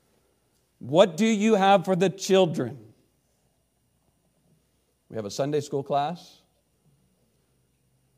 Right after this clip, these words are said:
That's it? Yeah. Mark Calvary out. No asking of the pastor's testimony.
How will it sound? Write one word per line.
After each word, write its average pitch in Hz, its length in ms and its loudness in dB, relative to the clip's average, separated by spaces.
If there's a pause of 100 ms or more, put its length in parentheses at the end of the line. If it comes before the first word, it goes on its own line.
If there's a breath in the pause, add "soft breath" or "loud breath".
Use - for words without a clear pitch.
(600)
That's 113 240 -8
it? 190 420 2 (800)
Yeah. 139 360 0 (4000)
Mark 117 220 -8
Calvary 113 400 -4
out. 98 240 -12 (1800)
No 123 200 -6
asking 135 380 -2
of 127 80 -8
the 120 60 -10
pastor's 127 420 -6
testimony. 180 640 -6